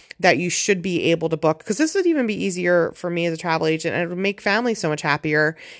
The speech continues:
if I could, you know, book their dining before the sixty plus ten, even seventy-five days out and say, like, "Okay,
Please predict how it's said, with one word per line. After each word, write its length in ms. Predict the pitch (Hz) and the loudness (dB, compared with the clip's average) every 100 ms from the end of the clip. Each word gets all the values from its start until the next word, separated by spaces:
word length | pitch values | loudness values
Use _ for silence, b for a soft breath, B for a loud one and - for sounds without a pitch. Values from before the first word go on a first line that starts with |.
| 160 | -6
if 120 | 175 | 2
I 140 | 170 165 | 4 4
could, 460 | 185 165 156 165 | 4 4 2 -2
you 80 | - | -4
know, 140 | 160 151 | -2 0
book 240 | 170 170 | -2 0
their 160 | 175 170 | 0 2
dining 420 | 165 156 156 160 | 2 2 0 0
before 460 | 147 - 196 196 | -2 -2 0 2
the 80 | 170 | 2
sixty 340 | 160 160 - 151 | 0 -4 -8 -6
plus 240 | 156 147 | -4 -2
ten, 180 | 143 151 | -2 -2
even 200 | 226 320 | -4 -6
seventy-five 540 | - 214 254 - 135 | -2 -2 -2 0 0
days 220 | 139 127 110 | 0 -2 -2
out 220 | 92 - | -2 -4
and 120 | 151 | -4
say, 160 | 160 151 | -2 0
like, 240 | 143 - | 0 -2
"Okay, 480 | 190 226 214 180 | 0 4 6 4